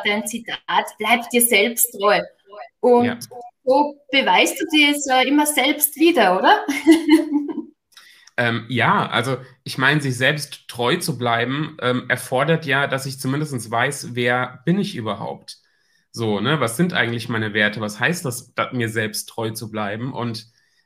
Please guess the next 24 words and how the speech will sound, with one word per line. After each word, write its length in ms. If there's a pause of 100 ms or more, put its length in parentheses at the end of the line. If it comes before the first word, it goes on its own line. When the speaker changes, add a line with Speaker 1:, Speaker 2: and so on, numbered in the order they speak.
(140)
Speaker 2:
ähm, 300
vor 200
allem 320
merke 360
ich 260
auch, 320
wenn 160
ich's 140
an 120
irgendeiner 340
Stelle 260
mal 200
nicht 280
tue, 400 (520)
ähm, 260
entweder 360
muss 220
ich's 120
von 160
außen 400 (480)
quasi, 460
ne, 240
gespiegelt 500
bekommen, 600